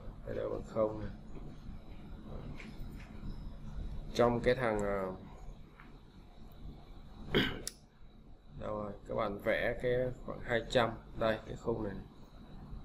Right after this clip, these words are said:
Width hai trăm pixel,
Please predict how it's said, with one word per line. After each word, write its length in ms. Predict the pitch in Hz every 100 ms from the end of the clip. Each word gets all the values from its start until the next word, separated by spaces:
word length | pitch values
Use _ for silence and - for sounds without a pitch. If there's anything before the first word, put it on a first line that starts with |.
| - - -
Width 120 | - 190 - - - - - - - - - - - - - -
hai 180 | 113 110
trăm 180 | 123 113
pixel, 420 | 123 - 120 113